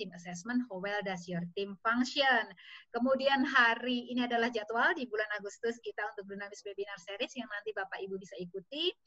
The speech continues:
Tanggal lima kita akan bicara mengenai kredibilitas di anggota tim Anda. Kemudian tanggal tujuh kita akan bicara mengenai konflik manajemen. Tanggal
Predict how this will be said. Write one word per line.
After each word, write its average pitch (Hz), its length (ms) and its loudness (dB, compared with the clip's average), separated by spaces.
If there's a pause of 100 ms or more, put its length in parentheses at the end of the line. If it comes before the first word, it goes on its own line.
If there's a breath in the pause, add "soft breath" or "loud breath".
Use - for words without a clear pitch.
(880 soft breath)
Tanggal 220 320 2
lima 240 160 4
kita 240 240 2
akan 214 160 2
bicara 214 320 2
mengenai 214 560 -4
kredibilitas 277 960 4 (400 loud breath)
di 214 160 -2
anggota 208 400 2
tim 208 160 0
Anda. 208 400 0 (240)
Kemudian 254 640 6
tanggal 247 400 6
tujuh 302 400 -6
kita 262 160 2
akan 220 240 4
bicara 208 240 2
mengenai 208 560 -4
konflik 330 400 0
manajemen. 220 800 0 (480 loud breath)
Tanggal 226 400 4